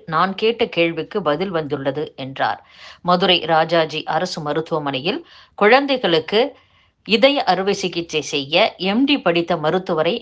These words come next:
நியமிக்க வேண்டும். இரண்டு தளங்களுடன் குழந்தைகள் நலப்பிரிவு கட்டடம் கட்ட இருபது கோடி ரூபாய் ஒதுக்கி உள்ளனர்.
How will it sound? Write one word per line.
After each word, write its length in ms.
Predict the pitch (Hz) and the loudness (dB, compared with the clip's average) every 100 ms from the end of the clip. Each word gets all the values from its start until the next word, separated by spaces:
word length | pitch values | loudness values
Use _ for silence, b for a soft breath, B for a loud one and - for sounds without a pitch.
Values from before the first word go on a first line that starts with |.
| - | -4
நியமிக்க 500 | 170 208 233 220 175 | 0 0 0 -2 -4
வேண்டும். 420 | 147 147 139 214 165 b b b | -4 -4 -2 -4 -6 b b b
இரண்டு 340 | 190 247 285 254 | 2 4 4 4
தளங்களுடன் 720 | 208 190 226 226 180 170 220 | 4 4 4 2 2 2 0
குழந்தைகள் 560 | 233 185 220 214 208 170 | 2 0 2 0 -2 -2
நலப்பிரிவு 540 | 151 190 190 180 160 | -2 -2 -2 -2 -2
கட்டடம் 460 | 156 143 165 151 139 | -4 -4 -2 -4 -4
கட்ட 280 | 143 - 233 | -8 -4 -4
இருபது 360 | - 185 208 196 | -2 -2 0 -2
கோடி 220 | 185 170 147 | -2 -4 -2
ரூபாய் 320 | 160 180 185 | 0 0 -2
ஒதுக்கி 360 | 139 156 175 165 | -2 -2 -2 -6
உள்ளனர். 480 | 139 143 139 170 | -4 -4 0 0